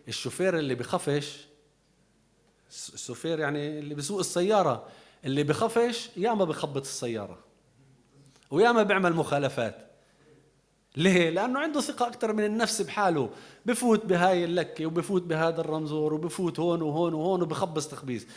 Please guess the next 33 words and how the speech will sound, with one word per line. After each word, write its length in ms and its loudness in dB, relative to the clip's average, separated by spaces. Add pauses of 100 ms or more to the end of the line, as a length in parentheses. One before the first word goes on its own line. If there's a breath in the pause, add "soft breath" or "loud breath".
(140)
لأنه 280 2
عنده 240 2
ثقة 260 0
بهيك، 200 0
مش 160 -2
خايف. 340 2 (640 loud breath)
وإحنا 360 4
لما 260 4
ننتصر 480 -2
في 160 -2
ذاك 240 0
اليوم 540 0
الشرير، 640 -4 (260 loud breath)
بصير 240 -4
عندنا 200 -4
ثقة 340 -4
أكتر 260 -8
من 100 -2
اللازم 380 -4
بنفسنا. 420 -12 (960 soft breath)
وبتت-، 260 -2
بتتحول 1120 0 (240 loud breath)
أعيننا، 500 4
وبدي 300 0
أجيب 200 -2
لكم 340 -4
أمثلة، 480 -2 (300 loud breath)
تتحول 520 0
أعيننا 520 2
من 340 2 (140)
أعين 460 2 (320 loud breath)
على 240 2
الرب 420 2